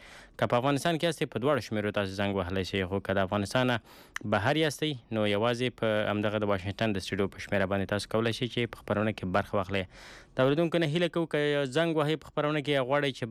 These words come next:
برخه واخلئ، یوازې په همدې مسله باندې که پوښتنه لرئ، نو زنګ وهئ. او که پوښتنه نه لرئ، مهرباني وکړئ خپرونې ته غوږ ونیسئ. هغه اوریدونکو ته په خپرونه کې د ګډون فرصت ورکوئ چې په دې هکله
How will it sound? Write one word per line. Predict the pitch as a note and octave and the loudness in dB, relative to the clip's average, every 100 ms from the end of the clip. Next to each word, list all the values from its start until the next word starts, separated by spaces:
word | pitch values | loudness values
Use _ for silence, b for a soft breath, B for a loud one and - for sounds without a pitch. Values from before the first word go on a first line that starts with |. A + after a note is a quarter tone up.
| C#3+ | -2
برخه | - D3+ | 0 0
واخلئ، | B2+ C3+ C3+ | 0 0 0
یوازې | B2 B2+ B2+ A#2+ | 2 2 0 -2
په | A2 | -2
همدې | A#2 C3 A2 | 0 0 0
مسله | A2+ A2 | 0 0
باندې | A2+ G#2+ G#2 | 2 0 0
که | G2 | -4
پوښتنه | - C3 A#2+ | -2 0 2
لرئ، | A#2+ C#3+ - B B - | 2 0 -2 B B -4
نو | G#2 A2 | 0 2
زنګ | C#3+ C#3+ | 2 2
وهئ. | C#3 C#3 D3+ C#3+ | 2 2 2 0
او | A#2 A2 | 0 0
که | G#2 G2+ G2 - - - | 2 2 0 -4 -20 -14
پوښتنه | - C#3 C3 | -4 0 2
نه | C3+ | 2
لرئ، | C3+ C#3+ C#3+ | 2 2 0
مهرباني | B2+ - G#2+ G#2 A2+ | -2 -2 0 2 2
وکړئ | B2+ B2 - | 2 0 -2
خپرونې | G#2+ G#2 A2+ A2 | 0 2 0 2
ته | G2+ - | 0 2
غوږ | A2+ A2+ | 0 0
ونیسئ. | C#3 C3 D3 - B B | -2 0 -2 -4 B B
هغه | C#3+ C#3+ | 2 4
اوریدونکو | D3 C#3+ C#3 C3 | 2 0 -2 0
ته | C#3 B2+ | 2 2
په | C3 - | -2 -4
خپرونه | B2+ C3 | -2 -2
کې | B2 B2 | -2 -2
د | A#2 | 0
ګډون | A#2+ B2+ - | 0 0 -2
فرصت | A2 C3+ B2+ | -2 -2 0
ورکوئ | B2 B2 B2 - | 0 0 -2 -2
چې | B2+ B B B - | -4 B B B -2
په | A2 | 2
دې | G#2+ | 2
هکله | G#2+ A2+ | 2 0